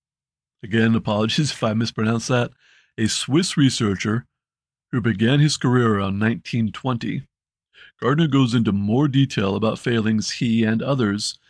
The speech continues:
see with standard I Q tests. Quoting from the text,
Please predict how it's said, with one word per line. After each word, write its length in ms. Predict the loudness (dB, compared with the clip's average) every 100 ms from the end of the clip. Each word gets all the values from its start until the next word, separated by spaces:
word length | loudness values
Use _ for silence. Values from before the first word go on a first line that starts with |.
| _
see 240 | -10 -2 0
with 180 | 0
standard 440 | -2 -2 -2 0 -2
I 120 | -4
Q 260 | -4 -6 -4
tests. 600 | -6 -10 -14 -14 -16 -16 _ _ _ _
Quoting 280 | -2 0 2
from 120 | 2
the 100 | 0
text, 540 | 0 -2 -2 -8 -10